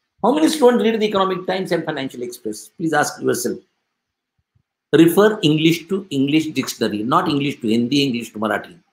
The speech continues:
English to English. So you understand two words at a time. Add on the new words in your memory dictionary. Develop your communication skills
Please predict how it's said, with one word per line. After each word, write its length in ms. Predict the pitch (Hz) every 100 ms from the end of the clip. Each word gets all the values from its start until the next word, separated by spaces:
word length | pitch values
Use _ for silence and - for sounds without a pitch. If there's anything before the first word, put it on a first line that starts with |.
| _ _ _ _ _ _
English 320 | 240 294 277 226
to 80 |
English. 280 | 208 156 123
So 80 | 180
you 80 | 185
understand 540 | 185 185 247 320 370 - _ -
two 140 | 294
words 220 | 220 160
at 160 | - -
a 60 | 117
time. 300 | 104 107 - _ _ _ _ _ _ _ _
Add 140 | 196 233
on 220 | 320 330
the 80 | 294
new 260 | 277 269
words 420 | 220 208 160 - - _ -
in 120 | 165
your 200 | 180 170
memory 380 | 127 151 175 156
dictionary. 600 | 135 117 - 113 113 110 _ _ _ _ _ _ _ _ _ _ _ _ _
Develop 340 | 117 120 254 247
your 160 | 165 160
communication 680 | 160 196 196 - 160 143
skills 640 | 120 - 180 160 - -